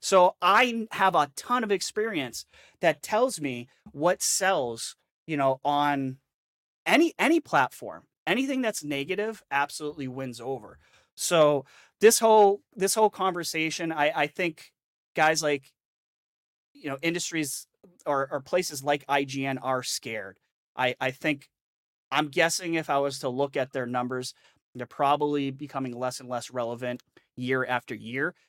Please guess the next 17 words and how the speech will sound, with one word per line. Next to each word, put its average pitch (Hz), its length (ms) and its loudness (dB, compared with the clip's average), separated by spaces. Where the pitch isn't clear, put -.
And 127 220 -2
it - 160 -12
feels 147 360 0
like, 127 320 -4
it 156 120 -4
feels 247 220 4
like 220 180 2
brick 202 220 4
and 151 100 2
mortar 151 260 0
stores, 113 380 -10
right? 151 200 -4
You're 170 100 -12
just 175 200 -12
clawing 185 760 6
to - 120 -6
survive. 143 600 4